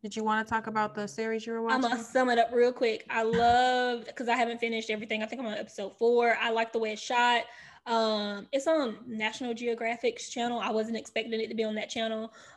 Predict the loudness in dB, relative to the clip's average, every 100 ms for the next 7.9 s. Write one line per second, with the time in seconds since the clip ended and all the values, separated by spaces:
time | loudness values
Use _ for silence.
0 | -2 0 2 0 -2 -6 -4 0 2 6
1 | 6 6 4 4 0 -2 -6 _ -2 0
2 | 0 -2 -4 -4 0 2 4 2 0 -4
3 | -4 -4 -10 -12 -12 -10 -12 -12 -6 -2
4 | 0 4 6 8 10 8 6 4 2 2
5 | 0 0 0 -4 2 6 6 6 6 8
6 | 8 10 10 10 10 10 10 10 8 6
7 | -2 -12 -14 0 4 8 8 6 4